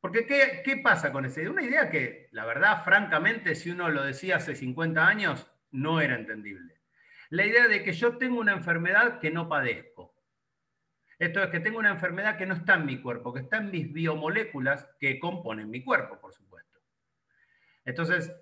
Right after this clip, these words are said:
por un lado, la bio-, la biología molecular va hacia un discurso sobre el origen de la vida mucho más denso,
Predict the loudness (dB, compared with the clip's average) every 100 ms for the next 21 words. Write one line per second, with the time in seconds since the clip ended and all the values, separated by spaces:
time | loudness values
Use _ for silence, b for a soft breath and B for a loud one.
0 | _ _ _ -4 2 4 6 6 6 4
1 | 0 -2 0 0 0 -2 -2 0 0 0
2 | -4 0 6 6 4 -8 -18 -14 -2 4
3 | 4 2 -2 0 -2 -4 -8 -6 -6 -4
4 | -2 -2 -2 -2 -4 0 2 2 4 6
5 | 6 6 4 4 2 -2 -2 2 2 2
6 | -2 -2 0 0 -4